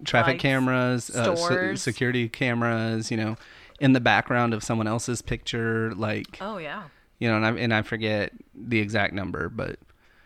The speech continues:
Speaker 1: but anyway, you gotta learn to put it away.
Speaker 2: Hey, um, Doug and Carrie Heffernan were in each other's pictures <laughs> at the camp that they went to.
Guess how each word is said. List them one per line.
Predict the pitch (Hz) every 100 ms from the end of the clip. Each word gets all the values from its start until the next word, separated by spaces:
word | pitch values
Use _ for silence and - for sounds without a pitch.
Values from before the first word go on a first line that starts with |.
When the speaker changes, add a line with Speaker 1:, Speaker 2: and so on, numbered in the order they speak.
| _ _ _ _ _ _ _ _
Speaker 1:
but | 147
anyway, | 160 135 123
you | 127
gotta | 131
learn | 123 117
to |
put | 104
it | 110
away. | - 98 104 _ _ - -
Speaker 2:
Hey, | 262 254 214
um, | - 196 185 185 180 _ 196
Doug | 180 196 208 202
and | 190 185
Carrie | - 185 190
Heffernan | 226 247 294 262 254 277
were | 214 202
in |
each | 202 208
other's | 190 196
pictures | - 285 - 277 285 320 - - - -
<laughs> | - _
at | 233 226 202
the | 208
camp | - 254 392 -
that | 285
they | 302 285
went | 269 277
to. | 392 339